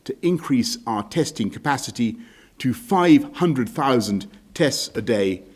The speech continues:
by the end of October. But in future, in the near future, we hope, we want to start using testing to identify people who are negative, who don't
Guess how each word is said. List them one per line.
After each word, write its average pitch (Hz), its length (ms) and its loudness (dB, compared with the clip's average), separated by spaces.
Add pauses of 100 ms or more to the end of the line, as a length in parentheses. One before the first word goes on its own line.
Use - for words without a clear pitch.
(380)
by 127 240 4
the 120 120 6
end 104 140 4
of 95 100 -2
October. 101 520 -6 (1000)
But 170 120 2
in 175 100 6
future, - 520 2 (520)
in 143 160 0
the 143 80 6
near 170 500 4 (360)
future, - 440 -4
we 156 200 2
hope, - 500 0 (220)
we 135 100 6
want 190 280 8
to 185 60 -4
start 113 480 0 (200)
using 151 380 0
testing 139 520 0
to - 240 -6
identify 180 680 0
people 131 500 -4 (160)
who 156 100 -2
are 160 80 2
negative, 175 540 0 (260)
who 156 140 -4
don't 175 400 4